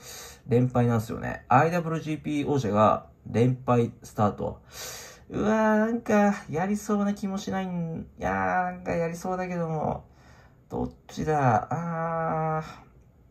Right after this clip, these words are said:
ー、内藤勝利かな？内藤が、丸め込み系かな？スイング、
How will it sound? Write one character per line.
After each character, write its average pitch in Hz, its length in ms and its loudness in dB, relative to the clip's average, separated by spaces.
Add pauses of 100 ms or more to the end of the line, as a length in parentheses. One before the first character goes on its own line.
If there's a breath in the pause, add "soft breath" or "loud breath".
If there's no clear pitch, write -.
(100)
ー、 127 40 -4
内 151 320 2
藤 254 340 2
勝 302 460 0
利 320 80 -8
か 123 140 4
な？ 135 440 4
内 151 320 2
藤 240 420 2
が、 233 520 8 (760 loud breath)
丸 123 540 6
め 254 140 8
込 247 260 0
み 220 160 0
系 202 220 -2
か 196 120 0
な？ 131 240 -2 (140)
ス - 280 -6
イ 226 180 4
ン 240 180 4
グ、 226 560 2